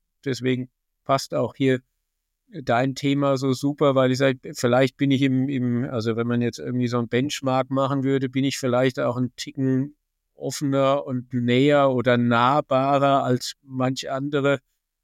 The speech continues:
in der Geschäftsführungs- oder Vorstandsrolle am Ende des Tages. Mir ist das schon wichtig mit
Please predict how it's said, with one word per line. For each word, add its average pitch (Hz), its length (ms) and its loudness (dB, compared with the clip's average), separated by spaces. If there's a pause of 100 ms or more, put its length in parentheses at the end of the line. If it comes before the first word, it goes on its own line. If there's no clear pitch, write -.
(120)
in 147 140 -8
der 127 120 2
Geschäftsführungs- 135 800 -4
oder 131 180 -2
Vorstandsrolle 139 1200 -2
am 135 180 -2
Ende 135 240 -6
des 127 160 -10
Tages. 131 400 -2
Mir 131 200 -2
ist - 180 -12
das 127 120 -4
schon 127 300 -6
wichtig 131 420 -10
mit 127 140 -10